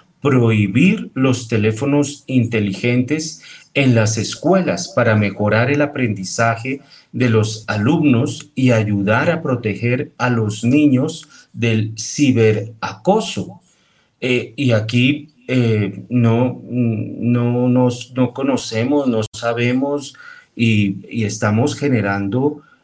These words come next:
lo, eh, consecuencias, como menciona Mireya, generaciones que no soportan la, la,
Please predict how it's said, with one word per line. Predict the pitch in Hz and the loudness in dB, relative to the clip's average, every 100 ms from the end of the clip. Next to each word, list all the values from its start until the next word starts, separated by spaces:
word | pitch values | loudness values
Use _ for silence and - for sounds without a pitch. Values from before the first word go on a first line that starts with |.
| _ _ | _ _
lo, | 104 104 98 - | -2 0 0 -2
eh, | 110 101 | -2 -2
consecuencias, | 113 98 98 90 98 95 131 - | -2 -2 -4 -4 -2 -2 -4 -6
como | - 123 95 | -2 -2 0
menciona | 90 90 101 90 101 101 | -4 -4 -6 -4 -4 -2
Mireya, | 127 120 95 92 139 - _ _ _ | -2 0 0 0 -2 -6 _ _ _
generaciones | 110 104 95 90 - 101 117 143 - - _ - | -2 0 -2 -4 -4 -2 -2 -4 -10 -18 _ -4
que | 113 101 92 | -2 -2 -2
no | 113 107 117 | -2 0 0
soportan | 127 170 - 147 151 156 | -4 -6 -2 -2 -2 -4
la, | 147 127 95 - | -2 -2 -4 -8
la, | 117 107 98 92 85 | -6 -4 -4 -6 -8